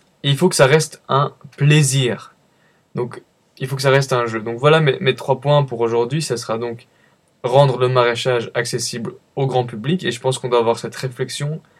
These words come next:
Comment est-ce qu'on va parler de notre métier, de notre travail ? Quels mots est-ce qu'on utilise ? Euh, comment est-ce qu'on aborde ce sujet ?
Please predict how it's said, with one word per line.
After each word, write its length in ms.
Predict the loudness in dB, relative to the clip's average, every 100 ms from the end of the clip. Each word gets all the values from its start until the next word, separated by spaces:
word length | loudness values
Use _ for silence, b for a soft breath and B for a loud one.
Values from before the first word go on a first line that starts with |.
| b b 2
Comment 320 | 4 6 4
est-ce 120 | 2
qu'on 160 | 0 4
va 300 | 6 6 0 -18 -2
parler 560 | 4 4 4 2 0 -4 -12 _ -10
de 120 | -6
notre 480 | -6 -6 -8 -8 -10 _
métier, 500 | -10 -8 -8 2 2
de 120 | 2
notre 400 | 0 -4 -6 -12
travail ? 420 | -6 -2 2 2
Quels 180 | 2 2
mots 320 | 4 4 4
est-ce 120 | 2 0
qu'on 100 | -6
utilise ? 540 | -6 -8 -8 -12 -18 b b b -8
Euh, 420 | -4 -4 -6 -10 -6 -2
comment 200 | 2 2
est-ce 120 | 2
qu'on 100 | -2
aborde 300 | 2 2 0
ce 80 | -6
sujet ? 340 | -8 -6 -6